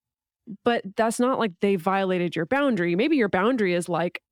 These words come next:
"I'm not gonna maintain a friendship with <laughs> someone who is constantly late," or, "I'm not gonna be the one to pick the time," or whatever your boundary may be.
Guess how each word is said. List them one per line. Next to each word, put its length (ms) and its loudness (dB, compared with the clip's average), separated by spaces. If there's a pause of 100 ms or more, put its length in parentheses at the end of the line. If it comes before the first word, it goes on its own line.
(460)
"I'm 140 0
not 160 2
gonna 160 0
maintain 400 0
a 60 -2
friendship 400 2
with 120 -2
<laughs> 80 -6 (300)
someone 280 0 (340)
who 100 6
is 100 0
constantly 440 0
late," 340 0
or, 400 2
"I'm 240 2
not 240 0
gonna 220 0
be 80 2
the 100 2
one 160 2
to 80 -4
pick 240 -4
the 60 -20
time," 280 0
or 120 0
whatever 580 0
your 180 -2
boundary 380 -2
may 220 0
be. 580 0